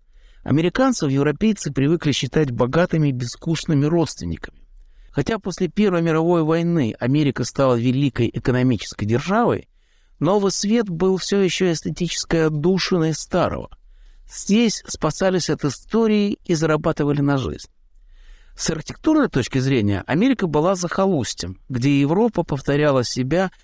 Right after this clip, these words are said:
в карикатурном виде. Античный портик в провинциальном банке. Бродский придумал для такой наивной постройки неологизм — Парвенон. Так он соединил Парфенон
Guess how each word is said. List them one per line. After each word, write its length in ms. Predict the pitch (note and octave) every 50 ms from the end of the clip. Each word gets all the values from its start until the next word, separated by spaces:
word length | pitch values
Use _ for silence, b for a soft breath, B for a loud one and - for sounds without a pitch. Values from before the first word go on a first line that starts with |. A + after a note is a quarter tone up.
| b b b
в 60 | _
карикатурном 720 | - C#3 C3+ B2+ - C#3+ C3 - - D#3+ D#3 C#3+ D#3 D3+ D3
виде. 380 | D3 D3 B2+ G2+ E2 - - _ _ _ _ _ _ _ -
Античный 640 | - B2+ C3 A#2+ - D3+ D3+ - - - B2 B2 A2+
портик 600 | - - - F#3 G3 F#3 - - D#3 - - -
в 60 | -
провинциальном 680 | - B2+ C3 B2+ B2 - - C3 C3+ C3+ C3 B2 B2 A#2+
банке. 440 | G#2+ G#2 F#2 F2 - - - - _ _ _ _ _ b b b b b b b b b
Бродский 420 | - C3+ D3+ E3 - - - B2
придумал 500 | G#2 - B2 A#2+ B2 C3+ C3+ C3 A#2+ A2+
для 320 | G#2 G#2 A#2 A2+ A2 G2+ G2+
такой 420 | - A#2+ G#2+ - C3 B2+ A2+ - -
наивной 640 | A#2 A#2 A#2+ B2 C3 C#3 C3+ B2 A#2 A2+ A2 G#2+
постройки 640 | - A#2 A2 - - - E3 F#3 F#3 F3+ - - D3+
неологизм — 800 | C#3+ C#3+ C#3+ C3+ C3+ C#3 C#3 D3 D3+ D3 C3+ G#2+ D#2 - E2 - _ _ _ _ _ _ -
Парвенон. 680 | - C#3 C3+ A#2+ C3 C#3+ D3+ E3 D#3 B2 F2 D#2 E2 - _ _ _ _ _ _ _ -
Так 180 | C3 A#2+ -
он 140 | B2 A2 G2+
соединил 640 | - - A#2+ A2+ A2 G#2+ A#2 B2 C3+ D3+ D#3 D#3 - _ _ _ _ _ _ -
Парфенон 580 | A#2+ A2+ G2+ - B2 A#2+ B2 C3 C#3+ C#3+ -